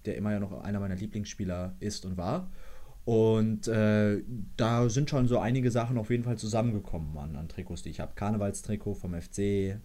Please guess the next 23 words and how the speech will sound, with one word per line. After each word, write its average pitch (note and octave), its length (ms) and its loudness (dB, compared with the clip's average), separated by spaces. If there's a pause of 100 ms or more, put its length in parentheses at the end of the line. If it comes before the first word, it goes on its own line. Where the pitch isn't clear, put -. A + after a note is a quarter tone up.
(100)
normale. F#2 600 0 (600)
Äh, F#2+ 60 -6
aber F#2 400 0
das F2+ 160 -6
letzte A2 240 -2
normale G2+ 340 2
Trikot, A2 300 -4
was G#2+ 100 0
ich - 60 -4
mir G#2 80 0
vom G#2 160 -4
F F#2+ 100 -6
C G#2+ 140 -2
gekauft G2+ 320 -4
hab, G2 100 -4
ist - 80 -14
bestimmt G#2+ 340 -4
schon F#2+ 140 -4
so E2+ 100 -4
drei, E2+ 360 -6
vier F2 160 -8
Jahre E2 320 -6
her, F#2+ 340 -4